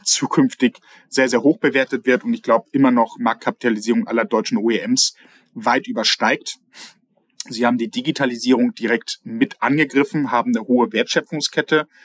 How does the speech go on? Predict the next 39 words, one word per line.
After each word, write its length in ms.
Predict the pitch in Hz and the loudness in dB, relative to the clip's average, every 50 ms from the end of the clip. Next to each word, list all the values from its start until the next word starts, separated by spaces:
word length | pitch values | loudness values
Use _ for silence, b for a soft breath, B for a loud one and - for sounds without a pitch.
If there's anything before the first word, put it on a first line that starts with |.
| b b b b b | b b b b b
erzeugt, 460 | 135 131 - - 139 127 127 - - | -4 -2 0 2 2 2 2 0 -2
sind 160 | 113 117 104 | -4 -4 0
ganz, 220 | 117 113 135 143 - | 0 0 0 0 0
ganz 200 | 131 123 120 - | 0 0 0 0
früh 240 | - - 123 120 113 | -4 -2 0 0 0
in 80 | 120 | 0
die 80 | 120 104 | -2 -2
Batterieproduktion 1040 | - 123 104 123 107 - 131 147 - - 147 131 127 - - - - 123 120 117 107 | -2 -2 -2 -2 -6 -4 -6 -8 -4 -2 0 0 0 0 -2 0 2 4 4 4 0
eingegangen. 800 | - - 98 117 151 165 160 131 131 131 139 - - - b b b b b b b b | -2 -2 0 0 2 2 0 0 0 -2 0 -2 -4 -6 b b b b b b b b
Und 140 | 131 131 | 0 0
ich 80 | 131 - | 0 2
glaub, 220 | - 131 123 113 _ _ _ _ _ - | 4 2 2 2 _ _ _ _ _ -2
die 140 | 120 120 - | 0 0 2
haben 320 | 113 117 131 147 143 135 | 2 2 0 0 -2 -2
auch 320 | - 113 120 127 - - - - - | 0 0 0 0 0 -4 -14 -4 -2
den 320 | 123 120 120 120 120 120 | 0 2 2 0 -2 -6
V 260 | - - 120 110 98 | -4 -2 0 0 0
Ws 220 | 107 117 135 - - | 0 0 0 -2 -2
und 140 | 113 104 | -8 -4
B 80 | 113 113 | -2 -2
M 120 | 113 107 | -2 0
Ws 220 | 98 104 120 - - | -2 0 -2 0 -2
dieser 260 | 139 131 139 131 120 | -2 0 0 0 2
Welt 240 | 127 123 120 117 - | 2 0 0 -2 -6
eigentlich 320 | 107 107 117 123 117 - | -4 -2 -2 -2 -2 -4
gezeigt, 500 | - 113 - - - 107 110 107 _ - | -8 -6 -4 -2 0 0 0 -2 _ -6
wie, 280 | 107 117 113 113 113 b b b b b b b b - | -4 -4 -4 -4 -6 b b b b b b b b -8
äh, 120 | - 117 | -6 -2
das 180 | 107 120 - - | 0 0 0 0
Elektroauto, 920 | 113 113 123 - - - 120 101 - 104 110 113 - 131 127 131 131 143 - - | 0 0 -2 -2 0 -2 -2 0 2 2 0 2 4 4 4 4 2 0 -4 -4
äh, 120 | 117 117 | -4 -2
der 160 | 104 113 104 | -2 -2 -4
Zukunft 500 | - - 113 - 123 117 - - - _ | -2 -4 -2 0 -2 -2 -4 -6 -16 _
aussieht 480 | - - 104 113 - - 160 170 - - | -2 0 0 2 2 2 0 0 0 0
oder 140 | 131 120 107 | -2 -2 0
das 180 | 107 104 - | -2 -4 -4
Auto 240 | - - - 135 156 | -2 -2 -2 0 0
der 160 | - 127 120 | -2 -2 -2
Zukunft. 560 | - - 147 135 - - 151 160 - - _ | -2 -2 -4 -4 -2 -2 -4 -4 -4 -10 _